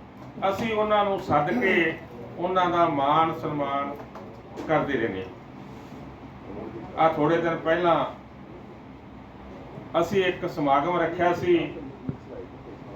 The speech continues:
ਅਸੀਂ ਉਹਨਾਂ ਸ਼ਖਸੀਅਤਾਂ ਦਾ ਮਾਣ ਕੀਤਾ ਜਿਨ੍ਹਾਂ ਨੇ ਦੋ ਹਜ਼ਾਰ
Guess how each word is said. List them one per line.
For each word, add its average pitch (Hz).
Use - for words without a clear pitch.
ਅਸੀਂ 196
ਉਹਨਾਂ 220
ਸ਼ਖਸੀਅਤਾਂ 185
ਦਾ 190
ਮਾਣ 160
ਕੀਤਾ 175
ਜਿਨ੍ਹਾਂ 202
ਨੇ 202
ਦੋ 180
ਹਜ਼ਾਰ 160